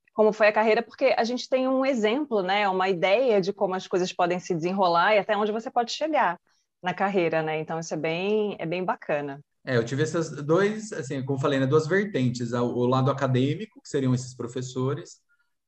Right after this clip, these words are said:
Speaker 2: e a profissional fiscal mesmo, que tava no dia a dia da indústria. É, é, cada um com a sua vertente foram muito importantes.
Speaker 1: Então, Gabriel, considerando que a gente pode ter alguns públicos diferentes, então, considerando tanto uma pessoa completamente leiga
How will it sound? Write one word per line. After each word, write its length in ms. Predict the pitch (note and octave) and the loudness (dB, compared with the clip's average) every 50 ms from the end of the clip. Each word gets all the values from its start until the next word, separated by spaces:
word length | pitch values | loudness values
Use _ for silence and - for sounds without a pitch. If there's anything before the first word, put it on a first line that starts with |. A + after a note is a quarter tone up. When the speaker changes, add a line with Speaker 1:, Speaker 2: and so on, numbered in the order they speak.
| _ _ | _ _
Speaker 2:
e 120 | - B2+ C3 | 0 4 6
a 100 | C3 C3+ | 6 6
profissional 880 | C3+ D3+ E3 E3 - - - F3+ E3+ E3 D#3 C#3+ C#3+ D3 D#3 D#3+ E3+ E3+ | 4 2 0 -2 -4 -6 -4 -2 0 0 0 0 0 0 0 0 -2 -4
fiscal 520 | - - F3 - - - C#3+ C#3 E3+ F#3+ | -6 -12 -12 -10 -6 -2 -2 0 0 0
mesmo, 340 | F#3+ D3+ D3 D#3+ D#3+ D#3+ E3+ | 0 0 0 -2 -2 -4 -8
que 80 | D#3+ - | -10 -6
tava 220 | - D3+ D3 D#3 | -4 -4 -4 -4
no 80 | D#3 C#3 | -4 -4
dia 140 | C3 D3+ | -2 -2
a 20 | D3 | -2
dia 160 | C3+ D3 C#3+ | -2 -2 -2
da 100 | C#3 C#3+ | -2 -2
indústria. 1040 | C#3+ C#3 B2+ B2 B2+ C3+ D3 D3+ D3 D3 - - - - C3+ D3 D3 C#3+ C#3+ D3 - _ - | -2 -2 0 0 0 0 0 -2 -6 -10 -16 -16 -12 -10 -8 -6 -6 -6 -8 -12 -14 _ -2
É, 60 | B2+ | 2
é, 560 | B2+ C3+ C3 C3 A#2+ A2 A2 G#2 G2 G2 G2 - | 2 2 2 2 0 0 -2 -2 -4 -6 -6 -2
cada 200 | C3 B2+ C3 C3 | 2 4 4 4
um 60 | C#3 | 4
com 60 | D#3+ | 2
a 40 | D#3 | 0
sua 180 | - D#3+ D#3 | 2 2 2
vertente 500 | C#3+ D#3+ D#3 C#3+ C3 C#3 C3+ C3+ C3+ C3+ - | 4 2 2 0 0 -2 -4 -4 -4 -6 -6
foram 200 | - D3 D3 C#3+ | -6 -6 -4 -4
muito 200 | C#3 C3+ C3 C3+ | -4 -6 -8 -8
importantes. 680 | C3+ C3 D3+ F3 F#3 - - G#2 - G3 F#3+ - _ _ - | -10 -10 -10 -10 -10 -10 -10 -10 -10 -10 -12 -16 _ _ -8
Speaker 1:
Então, 240 | C4 - E4+ F4+ | -2 0 2 4
Gabriel, 320 | F#4 F4 A#3+ B3+ A#3 G#3+ G#3+ | 4 4 6 6 6 6 6
considerando 640 | - B3 B3+ - - A3 B3+ A#3+ A#3+ A#3+ B3+ C4+ C4 | 4 2 0 0 0 2 4 4 4 4 4 4 4
que 60 | C#4 | 2
a 40 | C4 | 2
gente 220 | A#3+ B3+ A#3+ - | 2 0 -2 0
pode 260 | - C4 B3 A#3 A#3 | 2 2 2 2 2
ter 120 | - C4+ A#3+ | 2 4 4
alguns 420 | A#3 A#3 A3 B3 C4+ D4 C#4 - | 4 4 4 0 -2 -4 -6 -6
públicos 480 | - - C4+ A#3 B3+ B3+ - C4 B3 A3 | -4 -2 -2 -2 -2 -2 0 0 0 0
diferentes, 680 | G#3 B3 G#3+ - C#4 B3 A3+ F#3 D#3 D3+ D3+ - - | 0 -2 0 0 0 0 0 0 -2 -4 -6 -8 -8
então, 320 | E3 E3+ G#3 G3+ G#3+ A#3 | -6 -2 0 2 2 2
considerando 720 | A#3 A#3 A#3 A#3 A#3 A#3+ A#3 G3+ F3+ E3 D#3+ D#3 C#3+ D#3 - - | 2 2 2 2 2 2 4 4 4 2 0 -2 -4 -6 -4 -2
tanto 260 | B3 C4+ D#4 D#4+ E4+ | -2 -2 0 0 0
uma 140 | E4+ D#4+ D#4 | 0 0 2
pessoa 300 | - C#4 C4+ - B3 A#3 | 2 2 2 2 0 2
completamente 580 | A#3 A3+ A3+ B3 C#4 D#4+ D4 C#4 C#4 - - | 4 4 4 4 4 4 2 0 0 0 0
leiga 580 | C4 A3 F#3+ F3 E3+ E3+ E3 D#3 G3 A3+ D4 G4 | 2 4 4 4 4 2 2 2 2 2 2 0